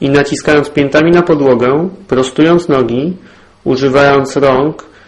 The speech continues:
wyciągnij mostek do góry, wydłużając boki tułowia. Nogi wyprostowane, pięty dociśnięte do podłogi, palce stóp skierowane do sufitu. Mostek uniesiony do góry, barki ściągnięte w dół,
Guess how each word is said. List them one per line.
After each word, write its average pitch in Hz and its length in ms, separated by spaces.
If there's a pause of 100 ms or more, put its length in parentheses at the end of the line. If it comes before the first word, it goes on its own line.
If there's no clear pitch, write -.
(200)
wyciągnij 139 400
mostek 147 420
do 151 140
góry, 139 240
wydłużając 131 560
boki 135 300
tułowia. 120 440 (1040)
Nogi 139 300
wyprostowane, 151 880 (640)
pięty 143 380
dociśnięte 139 640
do 135 80
podłogi, 143 640
palce 135 400
stóp 131 240
skierowane 135 460
do 127 80
sufitu. 127 540 (720)
Mostek 135 460
uniesiony 143 460
do 143 120
góry, 156 280
barki 123 400
ściągnięte 151 640
w 135 100
dół, 160 420